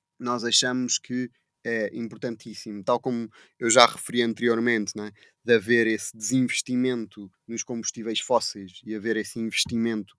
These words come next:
em formas de transitarmos para uma energia sustentável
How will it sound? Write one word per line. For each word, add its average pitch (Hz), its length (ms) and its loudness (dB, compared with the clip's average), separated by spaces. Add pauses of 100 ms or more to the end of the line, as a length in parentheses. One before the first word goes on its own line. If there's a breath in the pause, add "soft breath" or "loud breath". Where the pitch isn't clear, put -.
(140)
em 110 140 -8
formas 107 560 0 (320 soft breath)
de 110 340 -4
transitarmos 110 1120 -2
para 110 440 -6 (200)
uma 113 200 -8
energia 110 640 -8
sustentável 110 1300 -2